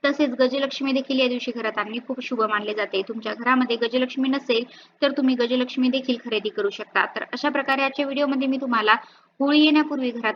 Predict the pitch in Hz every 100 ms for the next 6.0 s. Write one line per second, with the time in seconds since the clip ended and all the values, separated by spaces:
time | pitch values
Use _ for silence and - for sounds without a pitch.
0 | 226 220 226 226 240 240 - 247 254 214
1 | 208 - 247 240 196 185 202 190 190 196
2 | 190 - _ _ - 254 294 294 294 302
3 | 285 285 285 277 269 269 269 262 254 254
4 | 233 233 233 233 226 214 - 202 190 180
5 | 170 - _ - 240 208 175 - - _